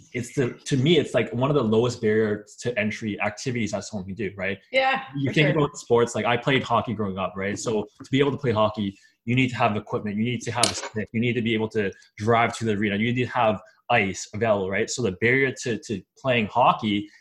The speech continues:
Speaker 1: is a lot higher, right? Whereas running, just p-, pop on a pair of shoes, go outside, go for a run, right? I think that to, to me, that really, uh, that stands out is because,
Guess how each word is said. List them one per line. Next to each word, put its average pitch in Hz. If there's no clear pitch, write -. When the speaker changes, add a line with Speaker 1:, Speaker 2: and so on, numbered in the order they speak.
Speaker 1:
is 110
a -
lot 110
higher, 110
right? 98
Whereas 104
running, 127
just -
p-, -
pop 135
on 143
a 135
pair 131
of 117
shoes, 117
go 127
outside, 113
go 110
for 107
a 98
run, 95
right? 104
I 110
think 120
that 127
to, -
to -
me, 110
that 104
really, 107
uh, 98
that 107
stands 107
out 107
is 95
because, 98